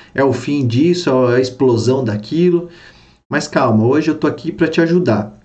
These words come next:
São várias opções de investimento, eu sei disso,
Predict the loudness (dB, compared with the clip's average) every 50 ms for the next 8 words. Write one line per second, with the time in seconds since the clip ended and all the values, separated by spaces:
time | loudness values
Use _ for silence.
0 | _ -16 -8 -4 -2 0 0 2 2 2 2 2 2 0 2 0 0 -2 -2 -8
1 | -4 -2 -2 -2 0 -2 -2 0 0 2 0 0 0 -2 0 2 2 2 0 0
2 | 0 -2 -2 -2 -2 -4 -2 0 2 2 2 0 0 0 -2 -2 -2 -4 -8 -10